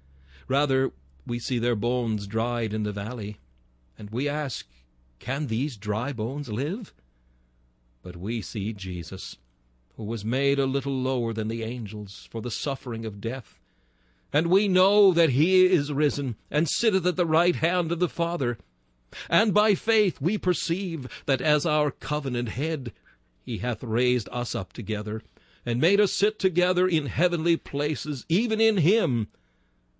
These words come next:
For he is the head over all things to his church, which is his body, the fullness of him that filleth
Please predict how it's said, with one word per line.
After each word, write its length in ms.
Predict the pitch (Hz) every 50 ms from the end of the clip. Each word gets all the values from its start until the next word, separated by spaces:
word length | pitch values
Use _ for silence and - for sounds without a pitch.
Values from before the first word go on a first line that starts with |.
| _ _ _ _
For 200 | - 101 98 98
he 280 | 95 139 165 165 165 160
is 120 | 156 131
the 140 | 147 147 131
head 300 | 110 143 151 156 160 156
over 240 | 160 151 143 143 135
all 300 | 135 147 156 160 170 160
things 380 | - 160 156 139 123 113 104
to 140 | - 131 127
his 160 | 135 123 -
church, 720 | - - - 123 131 135 135 - - - - - - - - _ -
which 180 | - 95 - -
is 140 | 107 92
his 180 | - 107 117 104
body, 460 | 104 101 104 120 123 110 101 98 95 _ _ _ _ _ _ _ _ _ _ _ _ _ -
the 120 | 131 147 147
fullness 760 | - - 190 202 190 190 180 139 110 101 95 - - -
of 140 | - 113 95
him 360 | 90 120 147 147 127 120 117
that 180 | 110 113 110 -
filleth 520 | - - - 139 135 127 117 107 98 _